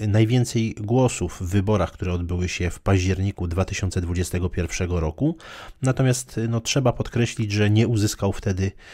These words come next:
większości, dlatego, mm, Irak od, y, dziesięciu miesięcy funkcjonuje, mm, praktycznie bez nowego rządu. To jest, y, najdłuższy, największy taki paraliż,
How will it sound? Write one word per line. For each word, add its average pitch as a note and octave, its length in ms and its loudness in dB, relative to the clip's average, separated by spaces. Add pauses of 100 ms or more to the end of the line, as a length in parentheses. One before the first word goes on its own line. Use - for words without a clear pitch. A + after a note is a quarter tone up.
(220)
większości, G2 840 0
dlatego, D#3 600 0
mm, A#2 300 -6
Irak A#2+ 580 2 (100)
od, - 400 -8
y, F#2+ 280 -2 (300)
dziesięciu G#2+ 500 2
miesięcy G2 520 -2
funkcjonuje, F2+ 720 -2 (460)
mm, F#2 160 0
praktycznie - 460 2
bez G2+ 200 6
nowego G2+ 380 6
rządu. G2 420 4 (160)
To G#2 140 0
jest, - 440 -4
y, F2+ 180 -2 (200)
najdłuższy, G2 600 2 (120)
największy F#2+ 520 2
taki F#2 240 -6
paraliż, G2 580 0